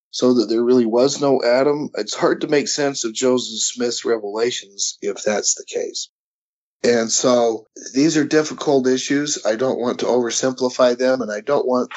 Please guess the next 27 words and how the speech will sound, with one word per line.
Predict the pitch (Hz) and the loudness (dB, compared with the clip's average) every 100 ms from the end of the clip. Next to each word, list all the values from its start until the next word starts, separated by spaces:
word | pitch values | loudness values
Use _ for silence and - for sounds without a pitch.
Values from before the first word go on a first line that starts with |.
| - | -4
to | 120 110 98 - - - - - | 0 0 -2 -10 -12 -20 -20 -12
trivialize | - 170 170 131 107 104 104 104 104 - - | 0 2 4 2 0 -6 -6 -8 -12 -12 -4
the | 120 | -4
task | - 143 139 139 - | 0 0 0 -2 -4
that | 117 123 | -4 -4
still | - 131 120 | -2 2 2
remains | 113 107 123 131 117 107 - | 0 -4 -4 -4 -6 -8 -10
to | - | -4
make | 107 104 | -2 -2
sense | - - 120 117 107 - - | -2 -2 0 -2 -6 -6 -2
of | 110 110 | 0 0
the | 101 | -4
scriptures | - 120 113 104 - 98 - _ _ - | -2 -2 -2 0 0 0 -6 _ _ -2
in | 113 | 0
light | 104 113 117 - - | 2 4 4 0 0
of | 104 104 101 185 - _ _ _ | 2 4 2 -2 -16 _ _ _
the | - 110 | -4 -2
theory | 139 127 120 | 4 6 6
of | 113 | 4
evolution | 113 104 104 117 110 - 104 98 | 0 0 0 0 0 0 0 0
and | 101 107 | 0 2
what | 117 | 2
we | 101 104 | 0 -2
know | 107 104 | 0 0
about | 104 98 | 2 0
biological | 104 101 98 95 - - 95 | 0 -2 -2 -4 -4 0 0
life | 95 101 98 - | 2 2 0 -4